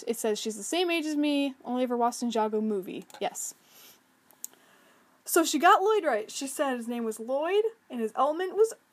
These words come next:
Earth Boy. Okay, so she got it half right. For Kai, she said his name is Kyle. He's the element of fire. We got Jay, Master of Wind. Uh, Chad, Master of Rock.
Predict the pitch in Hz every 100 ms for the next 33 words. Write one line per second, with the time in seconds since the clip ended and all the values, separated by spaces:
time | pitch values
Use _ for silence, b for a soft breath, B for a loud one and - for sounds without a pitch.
0 | _ _ - 277 349 - 233 214 196 175
1 | 190 - 269 220 269 294 330 254 247 -
2 | 196 - - - _ b b b - 269
3 | - 269 285 403 - 269 - 247 220 214
4 | 220 240 233 226 214 214 - 233 202 349
5 | 277 220 202 220 220 220 - 277 294 294
6 | 294 294 285 b b b b b 254 240
7 | 240 226 220 - - 214 233 247 262 294
8 | 320 - 247 240 240 214 226 214 240 247
9 | 302 359 _ _ _ _ _ _ _ _
10 | _ - 262 233 233 226 - 277 269 302
11 | 302 294 - 320 339 294 247 277 403